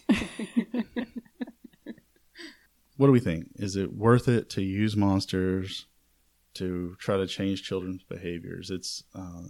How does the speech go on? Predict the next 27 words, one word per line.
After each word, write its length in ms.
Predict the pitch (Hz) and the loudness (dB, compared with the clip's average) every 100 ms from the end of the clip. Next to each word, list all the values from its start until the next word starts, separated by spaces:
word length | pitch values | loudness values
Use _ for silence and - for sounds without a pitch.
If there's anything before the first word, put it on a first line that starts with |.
| 92 | -10
an 120 | 90 - | -8 -4
age-old 1000 | 101 110 117 98 98 101 101 98 98 - _ _ _ _ _ _ _ _ _ | 0 2 2 0 0 2 2 0 -4 -8 _ _ _ _ _ _ _ _ _
practice. 720 | - 110 110 - 147 - - - - - - | 2 4 4 4 4 2 -8 -12 -18 -20 -18
Uh, 80 | - - _ | -18 -20 _
it's 240 | 104 98 - | -10 -4 0
even, 540 | 107 104 101 98 98 | 2 4 4 4 2
you 100 | 107 | -2
could 120 | 110 | 0
even 160 | 110 98 | 2 4
argue 240 | 101 101 | 2 0
that 160 | 95 90 | 0 0
a 60 | 87 | 0
lot 200 | 92 90 | 0 -2
of 120 | 85 | -2
religious 500 | 85 90 95 107 107 | -4 -2 0 0 -2
practices 560 | - 107 107 107 110 | -2 -4 -4 -8 -6
in 80 | 107 | -4
terms 300 | 98 107 101 | -2 -2 -2
of 80 | 98 | -2
modifying 560 | 95 98 104 - 104 101 | 0 0 -2 -2 -2 0
children's 320 | 107 104 104 | -2 -2 -4
behavior 460 | 98 101 101 104 95 | -6 -4 -4 -4 -4
are 20 | |
based 320 | 95 98 - | -2 -2 -4
on 200 | 92 87 | -8 -8
fear. 500 | - - 95 107 143 - _ _ _ _ _ _ _ _ _ _ _ - | -8 -4 -2 0 -2 -8 _ _ _ _ _ _ _ _ _ _ _ -16
Uh, 320 | - - - | -16 -16 -18